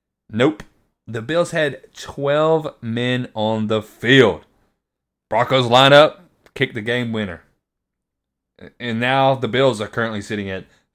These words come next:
five and five, and they have the second hardest schedule left. So, Ray Ray, what's up with this team right now?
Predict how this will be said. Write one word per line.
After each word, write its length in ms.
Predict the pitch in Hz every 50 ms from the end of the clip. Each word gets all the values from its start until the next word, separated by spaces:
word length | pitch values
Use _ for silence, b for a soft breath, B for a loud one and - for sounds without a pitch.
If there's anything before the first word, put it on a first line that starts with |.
| _
five 260 | - 104 104 104 104 98
and 140 | 90 87
five, 460 | - - 110 113 107 95 92 90 - _ _ _ _ _ _ _ _ -
and 120 | 117 120
they 40 | 123
have 180 | 135 139 127
the 100 | 123 113
second 500 | - - - - - 147 139 - 160 -
hardest 380 | - - 131 135 131 123 117 -
schedule 500 | - - 127 120 113 113 110 107 104 104
left. 300 | 101 107 104 95 87 -
So, 500 | - - 110 104 104 101 101 98 95 - _ _ _ _ _ _ _ _ _ _ _ -
Ray 120 | 127 143
Ray, 120 | 147 143 135
what's 320 | 123 131 156 175 - - -
up 220 | 123 131 131 - -
with 160 | 117 113 107
this 160 | 113 110 104 -
team 280 | - 110 104 98 95
right 140 | 95 95 95
now? 220 | 92 90 85 80